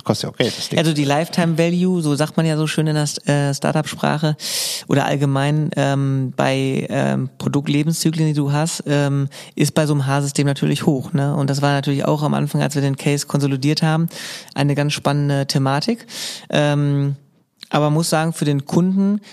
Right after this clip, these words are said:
Speaker 2: er hat ja keine Nebenwirkungen und Co. und hat dann die Möglichkeit, auf den Monat runtergebrochen,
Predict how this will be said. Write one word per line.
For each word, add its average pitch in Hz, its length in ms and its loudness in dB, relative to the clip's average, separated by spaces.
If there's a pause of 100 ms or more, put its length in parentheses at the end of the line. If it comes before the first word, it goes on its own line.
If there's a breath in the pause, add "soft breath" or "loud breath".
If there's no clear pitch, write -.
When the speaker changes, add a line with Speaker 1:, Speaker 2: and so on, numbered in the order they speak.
(180 loud breath)
Speaker 2:
er 147 100 0
hat 143 100 -2
ja 147 80 0
keine 147 260 -2
Nebenwirkungen 170 800 0
und 135 200 -2
Co. 175 380 0
und 147 220 0
hat 151 160 -2
dann 156 140 2
die 143 80 2
Möglichkeit, 156 800 -2 (360 loud breath)
auf 139 180 -2
den 143 140 2
Monat 139 320 0
runtergebrochen, 170 840 2